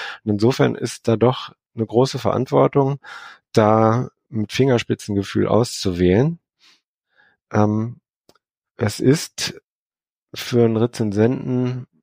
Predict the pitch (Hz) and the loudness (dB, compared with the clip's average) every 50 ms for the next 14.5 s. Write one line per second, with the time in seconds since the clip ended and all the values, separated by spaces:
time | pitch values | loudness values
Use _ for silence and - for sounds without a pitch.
0 | _ _ _ 110 95 113 123 131 117 110 123 143 - - 156 151 139 135 127 131 | _ _ _ 0 2 4 4 6 6 4 2 2 2 0 -2 0 0 0 0 0
1 | 135 135 139 139 - - 131 117 117 117 120 123 120 113 107 - - 110 104 101 | 0 0 0 -2 -2 -4 -2 0 2 2 2 2 2 0 -2 -2 -2 -2 -2 -2
2 | - - 110 113 131 139 131 127 123 - - 113 113 113 110 101 - - - - | 0 2 2 2 2 2 0 -2 -2 -2 -4 -4 -2 -2 -4 -2 0 0 2 2
3 | 123 - - - 92 92 90 - - 104 98 - 87 - - 95 87 90 87 85 | 2 0 0 -2 0 0 0 -2 -4 -4 -6 -6 -6 -6 -6 -2 0 0 2 2
4 | 90 85 85 87 90 90 110 104 95 98 101 101 107 104 - - - - - - | 4 2 2 2 0 -4 -6 -6 -4 -4 -4 -2 -4 -4 -6 -10 -16 -18 -18 -16
5 | - - - - - - - 110 107 - - - 101 101 95 95 101 127 147 - | -16 -16 -16 -18 -20 -4 -2 -2 -2 -2 -4 -4 0 2 4 4 4 4 2 0
6 | - 127 120 117 110 - - - 120 131 139 131 127 131 - - 131 131 123 117 | 0 0 0 0 0 -2 -2 0 0 2 2 2 0 0 -2 -4 -4 -4 -4 -2
7 | 117 120 127 120 123 123 120 123 127 120 123 - - - - - _ - 117 117 | 0 2 2 4 4 2 2 0 -2 -8 -14 -20 -20 -20 -20 -20 _ -2 0 0
8 | 113 104 110 98 - - 98 95 98 104 101 95 92 101 101 - _ 98 104 123 | 0 0 -2 -6 -6 -2 0 0 2 2 0 0 0 -2 -4 -4 _ -2 -2 0
9 | 127 160 151 143 - - - - - - 117 117 113 - - - 101 104 107 101 | 0 -2 -2 -4 -6 -10 -12 -10 -4 -2 -2 -2 -2 -4 -2 0 2 2 2 2
10 | 104 110 _ _ _ _ _ - 104 101 - - 117 151 - - - 123 120 120 | 0 -6 _ _ _ _ _ -4 -2 0 2 2 2 0 0 0 0 2 2 2
11 | 117 - - 107 110 110 - - - - - 113 120 - 123 117 104 - - - | 0 -2 -2 -2 -2 -4 -4 -8 -14 -6 -4 -4 -4 -4 -6 -10 -10 -12 -16 -20
12 | _ _ - 120 160 - - 127 - - 143 - - - 131 110 - 113 107 107 | _ _ -4 -2 -2 -2 -4 -8 -4 -2 -2 -2 0 -2 -6 -6 -4 -2 -2 0
13 | 101 98 113 135 139 117 104 101 101 - 110 104 101 101 98 98 - 104 104 110 | 0 4 4 4 4 4 2 0 0 2 2 2 2 2 0 -4 0 2 2 2
14 | 117 117 117 113 101 107 107 107 113 117 | 2 2 -2 -4 -2 0 0 0 0 -2